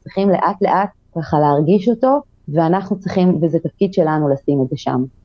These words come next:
לשתף ולשתף ולשתף, ולאט לאט גם הם יבינו את העניין, וגם הם יתחילו לשתף.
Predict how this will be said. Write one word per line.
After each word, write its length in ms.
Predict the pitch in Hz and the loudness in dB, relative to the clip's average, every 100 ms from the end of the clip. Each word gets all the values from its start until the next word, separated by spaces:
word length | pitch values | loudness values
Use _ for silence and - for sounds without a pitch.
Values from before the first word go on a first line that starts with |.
| - | 0
לשתף 580 | 156 151 147 190 180 180 | 0 0 -2 0 0 0
ולשתף 560 | 165 147 - - 180 180 | -2 -2 -6 -2 -2 0
ולשתף, 500 | 151 147 156 - 247 - | -4 -4 -6 -2 -2 0
ולאט 360 | 180 170 254 254 | 0 0 0 0
לאט 220 | 254 254 | -2 0
גם 200 | 196 185 | 2 4
הם 120 | 214 233 | 4 4
יבינו 340 | 196 202 214 | 4 4 2
את 100 | 214 | 2
העניין, 380 | 165 165 185 202 | 0 2 0 0
וגם 280 | 160 147 147 | -2 -2 0
הם 80 | 175 | 0
יתחילו 380 | 175 - 156 151 | 0 -2 0 0
לשתף. 360 | 143 131 - | 0 -4 -4